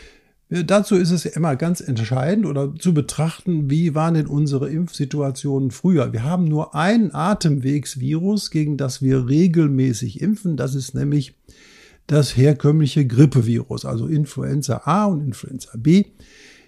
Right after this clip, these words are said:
Gegen die wird geimpft. Und zwar Influenza A und Influenza B haben hohe Varianten in der Oberflächenantigenität und daher müssen wir oder erfordern wir,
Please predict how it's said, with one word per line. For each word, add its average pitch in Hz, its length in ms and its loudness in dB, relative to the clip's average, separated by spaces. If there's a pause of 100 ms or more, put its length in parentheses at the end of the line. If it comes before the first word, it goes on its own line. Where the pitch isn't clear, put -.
Gegen 175 340 8
die 120 280 4
wird 143 220 2
geimpft. 160 600 4
Und 120 160 -4
zwar 131 360 -2 (440)
Influenza 147 600 4
A 175 100 2
und 151 320 2
Influenza 143 880 0
B 170 340 2
haben 143 380 0
hohe 226 360 4
Varianten 160 960 2 (340)
in 170 300 4
der 131 340 0 (1080)
Oberflächenantigenität 160 1600 2
und 143 320 -4
daher 147 320 2
müssen 170 640 2
wir 170 320 0 (400)
oder 135 380 0 (280)
erfordern 170 840 0
wir, 190 400 2